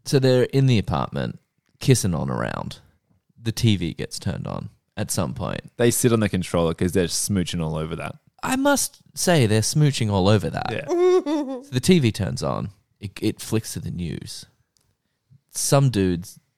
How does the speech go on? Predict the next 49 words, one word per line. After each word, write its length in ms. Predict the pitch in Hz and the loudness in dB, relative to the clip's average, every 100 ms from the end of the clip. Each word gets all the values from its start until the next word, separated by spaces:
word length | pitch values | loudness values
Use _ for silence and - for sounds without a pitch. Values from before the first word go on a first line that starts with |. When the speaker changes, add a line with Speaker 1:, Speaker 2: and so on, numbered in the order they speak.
| _ _ | _ _
Speaker 1:
they're 140 | - - | -4 0
talking 320 | 143 135 139 | 4 4 2
about 380 | 117 95 98 - | 2 2 2 0
stereos 680 | - - 101 107 113 117 117 | -6 0 2 2 2 0 -2
that 100 | 120 | -4
got 160 | 113 | -4
stolen 340 | - 120 120 139 | -4 -2 4 6
Speaker 2:
Yeah, 120 | 127 | 6
Speaker 1:
or 20 | |
Speaker 2:
so 120 | 110 123 | 6 2
this 100 | 117 | 4
Speaker 1:
something. 120 | 135 | 6
Speaker 2:
guy 140 | 131 | 6
owned, 220 | 123 117 113 | 6 2 4
like, 160 | 101 | 2
the 60 | 90 | 2
technology 600 | - 98 - 92 92 90 | -2 -2 0 2 2 0
store, 540 | - - 90 87 85 78 | -4 0 2 4 2 0
like, 260 | 85 80 - | -2 -4 -4
you 80 | |
know, 180 | 78 78 | -6 -4
like, 180 | 80 82 | -4 -4
a 240 | 82 78 76 | -4 -4 -4
hi-fi 680 | 90 80 80 87 80 80 | -4 -6 -6 -4 -4 -4
sort 200 | 82 85 | -4 -4
of 60 | 80 | -6
technology 480 | - 76 82 80 78 | -8 -8 -6 -6 -8
store. 400 | - 90 85 82 - _ _ _ - | -4 0 0 -2 -6 _ _ _ -4
And 480 | 104 101 101 98 - | 0 0 0 -2 -6
he's 200 | 104 113 | -4 -2
getting 240 | 104 110 101 | 2 2 4
interviewed 420 | 98 - 98 95 | 0 2 2 2
'cause 180 | - 95 | 2 0
he, 320 | 98 98 87 - _ | 2 2 0 -8 _
uh, 120 | 104 - | -12 -10
like, 340 | 98 101 101 117 | -6 -2 0 0
you 60 | |
know, 140 | 101 95 | 0 0
some 160 | 110 | 0
of 60 | 104 | 2
his 120 | 104 | 0
shit 180 | - 127 | 4 2
got 140 | 113 87 | 4 0
stolen. 400 | 78 71 - - | -4 -6 -10 -12
Speaker 1:
Yeah. 360 | 104 95 60 - _ _ - | -2 -2 -2 -8 _ _ -8
But 120 | 110 | -6
the 80 | 113 | -4
thing 280 | - 170 151 | -2 0 2
is, 520 | 139 - - - - | 0 -2 -8 -14 -18